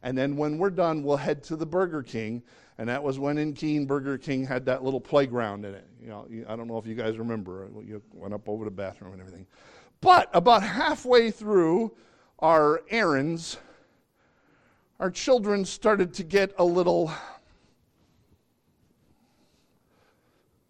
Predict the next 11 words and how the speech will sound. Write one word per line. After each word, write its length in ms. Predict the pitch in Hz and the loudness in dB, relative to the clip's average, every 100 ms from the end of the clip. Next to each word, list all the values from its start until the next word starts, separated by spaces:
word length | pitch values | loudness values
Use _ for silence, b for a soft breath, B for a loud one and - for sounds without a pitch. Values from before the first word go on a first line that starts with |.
| _ _ _ _ _ _ _ _ _ | _ _ _ _ _ _ _ _ _
rotten. 640 | 185 226 - - - - - _ _ _ _ _ _ _ _ _ _ _ _ _ _ _ _ _ _ _ _ _ _ _ _ _ | 8 8 10 4 -2 -16 -18 _ _ _ _ _ _ _ _ _ _ _ _ _ _ _ _ _ _ _ _ _ _ _ _ _
Just 180 | 302 - | -2 0
like 160 | 220 190 | -2 0
any 200 | 160 127 | -2 -2
kid 200 | 110 90 | -8 -8
does, 220 | 95 123 | -14 -2
right? 180 | 143 160 | 0 2
We've 160 | 165 | 4
all 200 | 151 151 | 6 6
had 240 | 135 117 | 4 -2
'em. 120 | 113 | -2